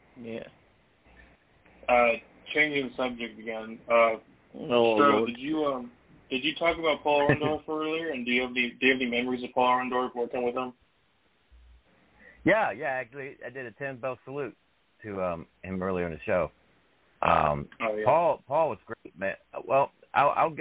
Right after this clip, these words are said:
Speaker 3: I'll give one funny story actually. Um, that Paul was involved in. I was flying up to Atlanta to get ready, get in,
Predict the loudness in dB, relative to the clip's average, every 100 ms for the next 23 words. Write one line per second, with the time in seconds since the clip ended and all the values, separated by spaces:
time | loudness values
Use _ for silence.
0 | -2 -2 -2 -4 -4 -6 -4 -4 -4 -6
1 | -2 0 0 0 -4 -8 -8 _ _ _
2 | _ _ _ 2 2 2 -4 -12 -16 -16
3 | -20 _ _ _ _ _ _ -2 -2 -4
4 | _ 2 2 2 -2 -2 -2 -2 0 2
5 | 2 -4 -8 -6 -4 -4 -6 -10 -8 -6
6 | -4 -4 -6 _ _ _ _ _ _ _
7 | -2 0 2 2 4 6 6 2 -2 -6
8 | _ _ 0 0 0